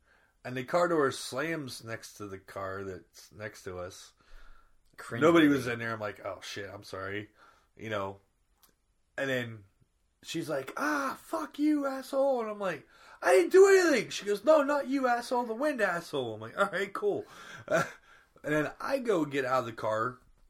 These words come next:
Speaker 1: and as I get out of the car, my Steeler hat almost flies off my head, which I was wearing forwards at the time,
Speaker 2: Mm-hmm.
Speaker 1: but still almost comes off my <laughs> head. It was ridiculous. Put it this way. There was fifteen-foot swells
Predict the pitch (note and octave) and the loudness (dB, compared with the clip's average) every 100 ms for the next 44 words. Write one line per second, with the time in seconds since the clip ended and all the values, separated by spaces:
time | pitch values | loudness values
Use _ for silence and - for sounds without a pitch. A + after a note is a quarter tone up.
0 | _ _ _ - C3+ A2 C#3 C3 D#3+ G#3 | _ _ _ -8 -6 -2 -2 0 0 0
1 | E3+ A#2+ A2+ A2 G#2 A#2 A#2 - G#2+ G#2+ | 0 0 -2 -2 -2 -2 -6 -14 -10 -10
2 | - - G#3 C3+ F#2 F#2 G2+ _ - F#3+ | -10 -8 -4 -4 -4 -8 -8 _ -6 -2
3 | G#3+ B2+ - - G#2 G2+ G2 G2+ - F#2+ | 0 -2 -4 -8 -10 -8 -8 -10 -10 -12
4 | F#2+ E3 B2 G2 A2+ C#3+ C#3 D3 E3 A#2+ | -8 -8 -8 -10 -6 -2 -2 -2 -4 -6
5 | - G#3 B3+ G3 A#2+ G2+ G2 F#2 F#2+ F#2 | -6 0 0 0 -2 -4 -12 -14 -12 -12
6 | G#2 A2+ G#2+ F#2+ _ _ - _ _ _ | -10 -10 -10 -12 _ _ -20 _ _ _
7 | C#3 C#3 A#3+ G#3+ B2 D3 C#3+ - C3 A#2+ | -4 0 6 6 6 2 0 -2 -8 -8
8 | - D3+ - G#2+ F#2 - - - - - | -6 -6 -6 -8 -8 -16 -18 -18 -18 -20
9 | _ _ - - - G#3 E3 B2 - - | _ _ -20 -18 0 2 2 0 -4 -16
10 | A2 A2 F#2 _ - A3 - G#2 - - | -12 -12 -12 _ -10 -10 -8 -10 -10 -14
11 | - - - _ _ - A#3 F#3+ A2 E2+ | -20 -20 -20 _ _ 0 4 4 4 -4
12 | _ _ _ _ _ _ _ _ _ _ | _ _ _ _ _ _ _ _ _ _
13 | _ _ _ G#3+ B3+ - - - G#3+ - | _ _ _ -2 2 2 0 -6 -6 -6
14 | G#3+ F#3+ - D3+ B2+ - C3+ C3 B2 A2+ | -8 -8 -4 -6 -6 0 4 4 4 -4